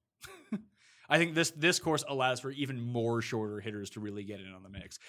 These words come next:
I mean, of course he won at Valspar. There was a point when Luke Donald was the number one player in the world. He could win anywhere. He almost won the fucking Masters.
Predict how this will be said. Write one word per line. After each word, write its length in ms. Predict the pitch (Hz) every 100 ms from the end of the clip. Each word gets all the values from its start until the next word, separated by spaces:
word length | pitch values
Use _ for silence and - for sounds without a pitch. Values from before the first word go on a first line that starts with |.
| - -
I 40 |
mean, 200 | 226 208 -
of 100 | 202
course 240 | - 254
he 80 | 226
won 140 | 185 170
at 80 |
Valspar. 400 | 131 202 - 120
There 100 | 127
was 160 | 160 165
a 40 |
point 220 | 147 180 143
when 100 | 139
Luke 120 | 143
Donald 160 | 151 143
was 100 | 135
the 160 | 143
number 340 | 147 151 147 156
one 240 | 143 143
player 240 | 143 135 123
in 80 |
the 80 | 117
world. 280 | 123 117 -
He 60 | 123
could 120 | 139
win 120 | 147
anywhere. 360 | 139 143 98 73
He 60 | 110
almost 160 | 160 151
won 80 |
the 60 | 151
fucking 240 | 170 156 135
Masters. 500 | 151 123 - -